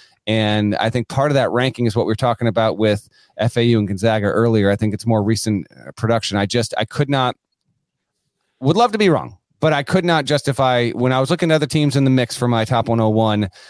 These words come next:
I just didn't necessarily believe that Loyola Chicago had the reinforcements to get there. We'll see if I'm wrong. Liberty at seventy-six. Liberty is,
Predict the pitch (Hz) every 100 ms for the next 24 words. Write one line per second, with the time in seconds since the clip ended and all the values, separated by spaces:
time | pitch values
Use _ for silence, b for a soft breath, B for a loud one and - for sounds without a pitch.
0 | B - 107 139 131 143 117 123 117 110
1 | 131 120 113 113 95 b b b b 95
2 | 113 120 113 113 110 113 113 - 104 110
3 | 107 98 87 110 110 107 92 _ _ _
4 | _ _ _ - - 107 107 120 107 -
5 | 117 113 120 - 117 123 - 143 135 -
6 | 113 123 131 120 113 117 120 120 110 B
7 | B 127 151 175 165 131 - 160 147 127
8 | - 170 180 - - - B B - 135
9 | 135 131 107